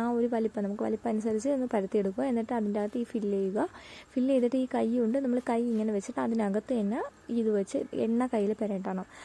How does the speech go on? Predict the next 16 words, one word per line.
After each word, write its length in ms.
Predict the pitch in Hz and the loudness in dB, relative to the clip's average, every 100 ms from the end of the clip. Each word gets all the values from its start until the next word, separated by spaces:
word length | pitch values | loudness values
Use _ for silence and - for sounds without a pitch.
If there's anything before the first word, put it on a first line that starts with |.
| - 233 | -8 -4
അപ്പോൾ 140 | 285 | -2
ആ 60 | 302 240 | 0 2
കൈ 100 | 220 208 | 2 2
രണ്ടിലും 320 | 196 208 262 208 | 2 2 2 0
ഒട്ടിപ്പിടിക്കാതെ 680 | - 233 208 190 214 220 | 0 0 0 -2 -2 -2
നമുക്ക് 320 | 294 240 220 220 | 0 0 0 0
എന്ത് 120 | 202 | 2
ചെയ്യാൻ 200 | 202 190 | 2 2
പറ്റും, 240 | 190 190 196 - - - - - - - - - - 226 | 0 -2 -6 -8 -20 -20 -20 -20 -20 -20 -20 -12 0 2
ഇത്, 140 | 240 311 233 208 | 4 2 2 2
ആ, 40 | 196 190 196 | 2 2 0
ദാ 60 | |
ഈ 240 | 196 196 208 | 0 2 0
ഒരു 80 | 214 - | 0 -2
ഷേപ്പിലായിട്ട് 600 | 190 - 202 185 185 262 | -2 0 0 0 -2 0
വരും. 180 | 220 - | -2 -4